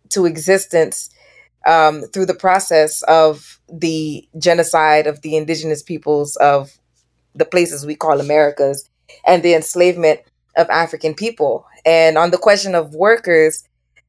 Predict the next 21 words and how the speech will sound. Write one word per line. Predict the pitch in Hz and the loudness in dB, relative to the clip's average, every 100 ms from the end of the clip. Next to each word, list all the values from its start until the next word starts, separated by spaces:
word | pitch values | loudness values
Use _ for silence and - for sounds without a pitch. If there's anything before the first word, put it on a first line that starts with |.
| _ | _
um, | - 160 160 160 | 0 0 -2 -6
you | 190 | 2
know, | 170 160 151 - _ _ _ _ _ _ _ - | 4 4 2 -4 _ _ _ _ _ _ _ -2
in | 190 | 0
the | 170 | 0
party, | 208 196 190 180 | 2 2 4 0
we | 180 | -4
say | 185 175 165 | 0 0 4
that | 165 - | 2 2
African | 165 180 175 175 | 0 -4 -6 -6
people | 185 175 160 - | -6 -4 -2 2
are | 170 175 | 4 2
the | 165 | 0
true | 160 185 180 | -6 -6 -4
workers | 156 160 160 160 151 | 2 0 0 -6 -2
of | 151 | -2
the | 151 | -2
world | 143 156 170 156 | 0 2 4 2
because | 151 156 147 | 0 -2 0
it | 147 | 0
is, | 151 | 0